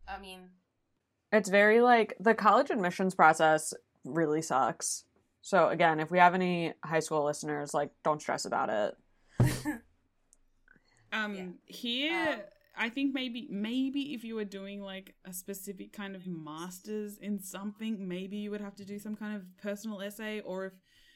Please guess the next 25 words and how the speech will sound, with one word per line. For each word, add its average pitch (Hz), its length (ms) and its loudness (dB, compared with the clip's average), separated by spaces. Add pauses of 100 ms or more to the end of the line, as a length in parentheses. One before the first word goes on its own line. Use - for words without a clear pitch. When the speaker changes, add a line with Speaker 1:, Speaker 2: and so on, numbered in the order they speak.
(280)
Speaker 3:
if 202 160 -8
maybe 190 240 -10
you're 196 160 -6
applying 185 400 -10
to, 185 100 -16
like, 180 220 -12
specific 180 640 -14
scholarships, 190 920 -12
but - 220 -10 (160)
regular 220 800 -6
university, 180 1000 -12
like, 156 260 -16
that 160 160 -16
most 160 400 -12
people 160 320 -14
go 151 280 -12
to, 151 400 -16 (460)
they 190 200 -6
just 202 320 -10
look 220 100 -10
at 208 120 -8
your 190 120 -10
scores. - 720 -14 (1300)
That's 185 200 -12
it. 160 240 -14